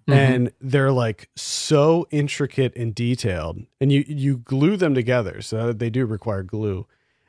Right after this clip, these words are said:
Speaker 2: uh, but they are so cool. And I ended
Speaker 1: Hmm.
Speaker 2: up,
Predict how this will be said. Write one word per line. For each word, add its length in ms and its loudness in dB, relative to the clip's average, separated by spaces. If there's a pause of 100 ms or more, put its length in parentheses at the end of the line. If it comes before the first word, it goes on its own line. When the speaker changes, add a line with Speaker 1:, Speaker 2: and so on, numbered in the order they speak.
Speaker 2:
uh, 200 4
but 380 0 (160)
they 160 4
are 300 0 (160)
so 540 0
cool. 580 -2 (460)
And 340 0
I 80 0
ended 220 2
Speaker 1:
Hmm. 60 4
Speaker 2:
up, 240 -2